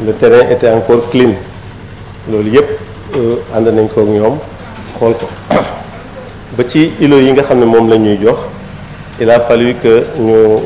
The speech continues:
amandoo ensemble, euh, le polygonal de base, ànd ak, euh, suñu technicien yi ci, ndax fii aventure la boo xam ne dafa rëy.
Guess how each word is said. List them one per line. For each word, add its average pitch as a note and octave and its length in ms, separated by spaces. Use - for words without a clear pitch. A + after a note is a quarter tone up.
amandoo A#2 320
ensemble, A2 480
euh, A2 240
le A2+ 60
polygonal A#2+ 520
de - 60
base, A#2 520
ànd A2 180
ak, G#2+ 80
euh, G#2+ 280
suñu A2+ 600
technicien A2 440
yi G#2 80
ci, A2+ 120
ndax A2+ 240
fii C#3 180
aventure C#3 400
la B2+ 100
boo A#2 160
xam A2 220
ne A#2 80
dafa B2 160
rëy. A#2 140